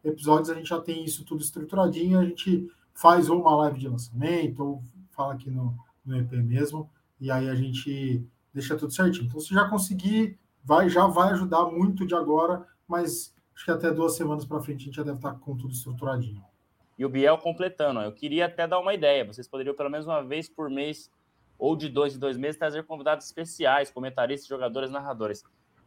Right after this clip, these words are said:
Speaker 2: Biel, a gente fazia mais isso mesmo antes, né? Já trouxemos aqui Giovannone, Bulgarelli,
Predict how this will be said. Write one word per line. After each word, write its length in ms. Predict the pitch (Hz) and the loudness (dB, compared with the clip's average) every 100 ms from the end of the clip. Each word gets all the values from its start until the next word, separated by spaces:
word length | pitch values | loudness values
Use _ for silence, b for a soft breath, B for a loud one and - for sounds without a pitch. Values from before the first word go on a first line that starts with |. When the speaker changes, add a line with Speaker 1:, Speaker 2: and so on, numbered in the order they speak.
| _ | _
Speaker 2:
Biel, 160 | 202 196 | 8 8
a 60 | |
gente 180 | 196 226 | 8 0
fazia 320 | - 196 214 | 2 4 4
mais 360 | 214 185 202 147 | 4 4 4 -2
isso 260 | 170 - 135 | -10 -8 -4
mesmo 340 | 147 139 120 | -4 -2 -4
antes, 520 | 110 127 139 - - _ | -2 -4 -6 -16 -20 _
né? 300 | 101 123 123 | -8 -6 -4
Já 120 | 101 | -6
trouxemos 440 | 104 113 107 117 104 | -8 -10 -10 -10 -10
aqui 180 | 101 107 | -12 -8
Giovannone, 760 | 117 104 101 98 123 113 104 | -6 -4 -4 -4 -4 -4 -6
Bulgarelli, 1000 | 98 117 110 98 113 127 113 104 101 | -10 -6 -4 -2 0 0 -2 -4 -8